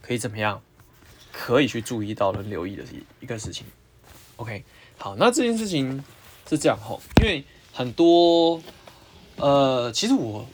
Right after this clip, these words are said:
我，我，我觉得啊，我，我不晓得这样的人多不多，因为我本身算是一个蛮立即行动派的，所以很多时候我就是，呃，我觉得这个方向应该没问题，然后这个东西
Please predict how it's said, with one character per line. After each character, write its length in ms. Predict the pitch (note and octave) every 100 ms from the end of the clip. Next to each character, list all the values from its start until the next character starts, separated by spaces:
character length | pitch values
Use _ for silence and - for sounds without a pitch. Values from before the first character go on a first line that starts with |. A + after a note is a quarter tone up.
| -
我， 100 | B2 -
我， 160 | C3 B2
我 100 | C3
觉 180 | C3+ C#3+
得 120 | D3+
啊， 80 | G#2+
我， 160 | G2+
我 200 | F2 G#2+
不 80 | C#3
晓 140 | G#3
得 80 | A#2
这 100 | A#2
样 80 | E3+
的 60 | A#2+
人 220 | G#2+ G#2+
多 100 | A2+
不 80 | A2
多， 260 | A#2 G#2
因 80 | F#3+
为 80 | F#3+
我 160 | A#2
本 180 | A2+ A2+
身 200 | G#2+ C#3+
算 160 | C#3+ C#3+
是 100 | C3
一 60 |
个 100 | A#2+
蛮 360 | G#2+ G#2 G#2+ A#2+
立 120 | B2+ D3
即 120 | G#2+
行 160 | -
动 160 | G2+ G#2+
派 200 | G#2 D#2
的， 100 | - - _ - - - _ _ _ _ _ _ _ _ -
所 160 | -
以 20 |
很 80 | G3+
多 140 | C3 F3
时 140 | C3+
候 120 | A#2+
我 120 | A#2+
就 120 | G2 A2+
是， 380 | B2 A#2 G#2+ A2 - _ _
呃， 80 | -
我 140 | D3 A#2+
觉 80 |
得 60 | F3+
这 40 |
个 80 | F#3
方 140 | D3+ D3
向 260 | D3+ A#2
应 80 | B2
该 80 | B2+
没 140 | A2+
问 120 | G#2
题， 200 | G#2+ - - _ _ _ _
然 120 | G#2+
后 120 | B2 C3+
这 100 | C#3+
个 80 |
东 160 | C3 B2+
西 580 | B2+ B2 B2 B2 A#2+